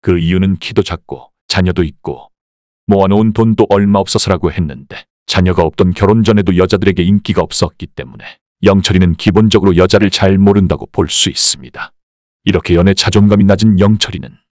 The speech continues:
용기를 내서 솔로나라에 출연했고 출연한 이유는 큰 기대를 걸고 온 게 아니라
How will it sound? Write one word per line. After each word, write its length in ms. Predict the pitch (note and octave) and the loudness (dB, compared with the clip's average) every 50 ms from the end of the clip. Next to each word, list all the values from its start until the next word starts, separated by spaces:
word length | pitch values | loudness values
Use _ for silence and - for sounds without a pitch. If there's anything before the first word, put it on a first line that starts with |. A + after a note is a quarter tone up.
| _ - - | _ 0 2
용기를 340 | G#2 G2+ G#2 G2 G2 G#2+ | 2 4 4 4 4 4
내서 180 | G#2+ G2 - - | 2 2 0 0
솔로나라에 580 | - - - A2+ A2 A2 G#2+ G#2+ F#2+ F#2+ F2+ E2+ | -2 0 2 2 4 4 2 2 2 2 0 0
출연했고 720 | - - - - E2 - - - _ _ - A#1 - - _ _ _ _ _ | -2 -2 -4 -4 -4 -6 -8 -18 _ _ -20 -20 -20 -20 _ _ _ _ _
출연한 400 | - - B2 B2 G2+ G2+ G2 F#2 | -8 -6 -4 -2 -2 0 0 0
이유는 320 | F#2+ F#2+ F2+ F2 D#2 C#2 - | 0 0 -2 -2 -4 -6 -8
큰 240 | - - A2 F#2+ | -6 -4 -2 -2
기대를 340 | F2+ - - F2 F#2 F2 F2 | -4 -4 -4 -2 0 0 0
걸고 320 | E2+ - F2+ E2+ E2 F2+ E2+ | 0 -2 -4 -2 -2 -2 -2
온 140 | E2 D#2+ D#2 | -2 -2 -6
게 120 | - C#2 | -8 -10
아니라 440 | B1+ C2 C#2 C2 - - - - _ | -10 -12 -16 -18 -18 -20 -20 -20 _